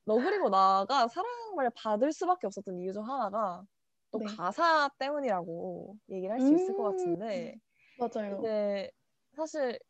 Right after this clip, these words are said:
Speaker 1: 요즘 케이팝에 저희가 한글날 특집에 지난 시즌에 다루면서도 얘기를 했지만 영어
Speaker 2: 네.
Speaker 1: 가사가 좀 많긴 하잖아요.
Speaker 2: 그쵸.
Speaker 1: 그쵸. 근데 이 여자친구의 너구리고 나가 너무너무 좋은 이유 중 하나는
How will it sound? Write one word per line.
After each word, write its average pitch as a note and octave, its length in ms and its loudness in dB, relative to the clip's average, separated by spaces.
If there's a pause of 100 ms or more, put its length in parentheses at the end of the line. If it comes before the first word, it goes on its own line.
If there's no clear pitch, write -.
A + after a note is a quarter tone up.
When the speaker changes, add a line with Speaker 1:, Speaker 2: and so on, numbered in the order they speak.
(200)
Speaker 1:
요즘 B3+ 280 0
케이팝에 A3 960 -4 (120)
저희가 A3+ 220 0
한글날 B4+ 540 8
특집에 B3 440 -4
지난 G#3+ 240 -4
시즌에 G#3+ 300 -6
다루면서도 G3+ 540 -8
얘기를 G3 240 -8
했지만 G3+ 680 -10 (440)
영어 B3+ 200 4
Speaker 2:
네. - 20 2
Speaker 1:
가사가 G#3+ 380 -4
좀 G3+ 220 -8 (220)
많긴 F#3+ 400 -8
하잖아요. D4+ 540 -2 (1040)
Speaker 2:
그쵸. C4+ 340 2 (360)
Speaker 1:
그쵸. F#3+ 380 -12 (380)
근데 B3 260 2
이 G3+ 100 0
여자친구의 A#3+ 560 0
너구리고 G#3+ 440 0
나가 F#3 560 -4 (480)
너무너무 C4 680 0
좋은 D4 320 -2
이유 G3+ 160 -2
중 G#3 180 -6
하나는 G3 500 -6